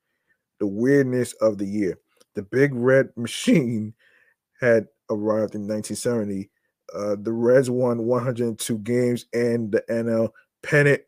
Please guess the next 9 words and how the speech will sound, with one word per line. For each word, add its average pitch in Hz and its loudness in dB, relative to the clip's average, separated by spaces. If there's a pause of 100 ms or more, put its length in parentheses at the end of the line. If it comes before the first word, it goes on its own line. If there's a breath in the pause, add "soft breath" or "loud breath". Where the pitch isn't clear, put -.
(220)
with 127 2
no 117 2
pitcher 131 2 (280 soft breath)
and 147 0
starting 120 2
player 113 4 (100)
older 113 4
than 107 -6
twenty-nine. 110 -4